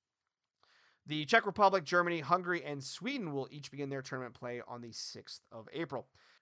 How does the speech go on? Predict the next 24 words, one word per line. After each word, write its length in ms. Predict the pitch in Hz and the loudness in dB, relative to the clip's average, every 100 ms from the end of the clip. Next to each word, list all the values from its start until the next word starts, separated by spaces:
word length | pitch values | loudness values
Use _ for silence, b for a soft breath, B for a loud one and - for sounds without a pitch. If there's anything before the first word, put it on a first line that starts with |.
| b b b | b b b
Quarterfinals 560 | 196 220 196 196 196 180 | 6 6 6 6 6 2
will 80 | 165 | 2
be 100 | 175 | 2
on 140 | 165 | 2
April 320 | 151 160 143 | 0 0 -2
thirteenth, 600 | 127 135 135 - 254 320 - | 0 -4 -4 -4 -4 -6 -10
with 100 | 131 | -10
the 60 | |
semifinals 540 | 123 139 135 143 139 135 | -6 -6 -4 -2 -2 -4
set 360 | - - 139 _ _ _ | -6 -4 -4 _ _ _
for 220 | - 127 | -8 -6
the 80 | 113 | -6
fifteenth. 540 | - 190 - 170 233 _ b b b b | -2 -2 0 -6 -6 _ b b b b
And 60 | 170 | 2
then 60 | 226 | 4
the 60 | |
tournament 300 | 220 254 226 | 6 6 4
comes 240 | 208 208 - | 4 2 2
to 120 | 185 | 0
a 40 | |
close 460 | 175 185 185 190 180 | 0 0 2 2 0
on 180 | 151 147 | -2 -2
the 80 | 143 | -2
sixteenth 720 | 139 220 208 - 185 180 - | -4 -4 -4 -4 -4 -6 -8